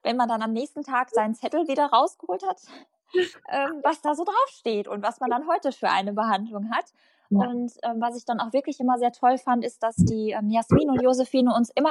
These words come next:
Speaker 1: erklärt haben, was das für Behandlungen sind. Und,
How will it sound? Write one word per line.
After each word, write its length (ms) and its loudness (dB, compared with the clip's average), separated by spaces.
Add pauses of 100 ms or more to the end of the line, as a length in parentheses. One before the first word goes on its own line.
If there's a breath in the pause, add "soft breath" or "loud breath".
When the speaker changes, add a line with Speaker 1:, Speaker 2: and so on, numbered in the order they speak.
Speaker 1:
erklärt 420 2
haben, 120 2
was 120 2
das 160 -6
für 100 -4
Behandlungen 480 0
sind. 300 0 (800 soft breath)
Und, 420 2